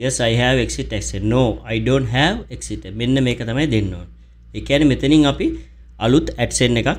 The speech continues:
හදනවා. අපි දෙනවා කන්ටිනියු. හරිද?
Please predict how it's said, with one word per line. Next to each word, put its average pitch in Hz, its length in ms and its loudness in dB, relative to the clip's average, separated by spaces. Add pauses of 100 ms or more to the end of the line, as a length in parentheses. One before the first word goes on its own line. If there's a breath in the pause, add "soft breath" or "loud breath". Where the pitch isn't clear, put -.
හදනවා. 90 420 -6 (920)
අපි - 160 -12
දෙනවා 110 240 0
කන්ටිනියු. 104 460 -6 (2250)
හරිද? 156 260 -2